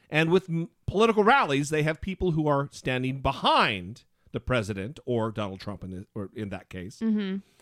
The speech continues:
Speaker 1: And they're facing the same direction as the president, who has a podium, and he's,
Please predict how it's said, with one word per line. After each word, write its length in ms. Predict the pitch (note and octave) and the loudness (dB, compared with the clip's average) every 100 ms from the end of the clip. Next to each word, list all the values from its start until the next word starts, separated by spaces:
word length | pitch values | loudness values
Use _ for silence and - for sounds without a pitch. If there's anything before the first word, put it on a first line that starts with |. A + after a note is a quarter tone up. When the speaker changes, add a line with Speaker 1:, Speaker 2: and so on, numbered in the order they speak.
| _ _ | _ _
Speaker 1:
And 460 | F3 F#3+ G3+ F#3 - _ _ _ _ _ | 4 4 4 0 -6 _ _ _ _ _
they're 180 | C#3+ E3 | 2 4
facing 420 | F3 E3+ E3 F#3+ | 4 0 2 0
the 100 | F#3 | 0
same 220 | F3+ G3+ F3+ | 0 0 2
direction 520 | G3 A#3 - F#3+ D#3+ | 2 2 2 0 0
as 80 | C#3+ | 0
the 100 | D#3 | 2
president, 600 | F#3+ D3 A#2 - _ - | 4 4 -2 -10 _ -8
who 80 | C3 | -4
has 120 | A#2 | -4
a 60 | C#3+ | 0
podium, 440 | A#3 A#3+ A#2+ F#2 | 4 6 4 -2
and 60 | C3 | -4
he's, 220 | C3 - | -6 -10